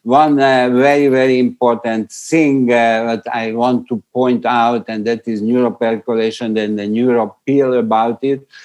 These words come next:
the role of, uh, non-local connections. I mean, that is what, uh, we observe in, in, in any neural tissue, right? So the, any neuron have several thousand connections, uh, in the direct, uh,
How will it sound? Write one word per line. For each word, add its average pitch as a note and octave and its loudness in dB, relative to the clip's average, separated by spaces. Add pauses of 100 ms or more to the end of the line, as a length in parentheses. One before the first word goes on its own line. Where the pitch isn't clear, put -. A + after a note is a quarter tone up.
(300)
the A2 -2
role C3+ 2
of, - -12
uh, A2 -4
non-local A2 0 (180)
connections. C#3+ -6 (520)
I C#3 -2
mean, A2 -4
that A#2 -4
is B2 0
what, A#2 -2
uh, G#2+ -4
we G#2 -4
observe A2+ -2
in, G2 -8 (100)
in, F#2+ -12
in G2 -14
any G#2 -10
neural G#2 -4
tissue, B2+ -2
right? C#3 -2
So A2+ -2
the, G#2+ -4 (280)
any A2+ -4
neuron C3+ 2
have A2+ -6
several A2+ -2
thousand A2 -4
connections, A2 -4
uh, G2 -4
in G#2 -8
the G2 -6
direct, G#2 -8
uh, F#2+ -6